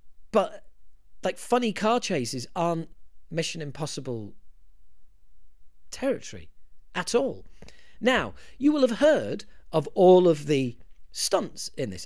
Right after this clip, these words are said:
and the stunts when they happen are fantastic. That, absolutely no query here. But three stunt set pieces in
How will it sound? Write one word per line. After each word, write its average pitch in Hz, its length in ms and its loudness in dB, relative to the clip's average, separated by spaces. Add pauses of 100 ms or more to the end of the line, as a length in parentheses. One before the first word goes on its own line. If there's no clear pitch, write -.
and 220 240 -2
the 214 60 -2
stunts - 500 -2
when 190 200 -4
they 143 180 -2
happen 107 560 -8 (600)
are 175 220 -8
fantastic. - 1000 -8 (200)
That, 180 220 -2 (760)
absolutely 196 1040 0 (520)
no 135 580 4
query 107 400 -4
here. 90 220 -10 (520)
But - 380 0 (540)
three 175 840 4 (500)
stunt - 540 6
set - 260 -4
pieces 87 640 -10 (380)
in 120 240 0